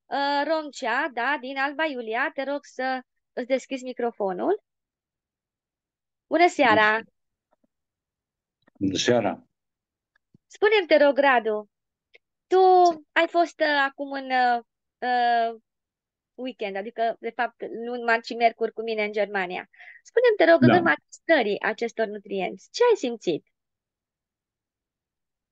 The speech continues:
Speaker 2: Puh, da, am simțit, uh, că ceva, uh,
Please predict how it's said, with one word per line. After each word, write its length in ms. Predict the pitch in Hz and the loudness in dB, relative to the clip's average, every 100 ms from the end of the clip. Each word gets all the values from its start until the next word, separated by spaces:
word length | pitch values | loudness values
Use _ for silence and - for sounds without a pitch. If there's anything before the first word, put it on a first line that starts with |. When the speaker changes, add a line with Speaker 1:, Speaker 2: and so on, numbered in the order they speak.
| _ - - _ _ _ _ _ | _ -16 -16 _ _ _ _ _
Speaker 2:
Puh, 380 | - 233 254 139 - - _ | 0 4 6 4 0 -12 _
da, 320 | 131 131 170 | 0 4 6
am 100 | 147 | 6
simțit, 640 | 131 156 156 - 214 190 - | 2 0 0 0 -2 0 2
uh, 720 | 180 175 165 165 165 165 160 _ _ _ _ _ _ _ _ _ _ _ _ _ _ _ _ _ | 4 6 6 4 2 0 -6 _ _ _ _ _ _ _ _ _ _ _ _ _ _ _ _ _
că 160 | - | -2
ceva, 440 | 160 165 151 170 165 _ _ | 0 -2 -2 -2 -4 _ _
uh, 460 | 143 143 139 139 | 0 2 2 0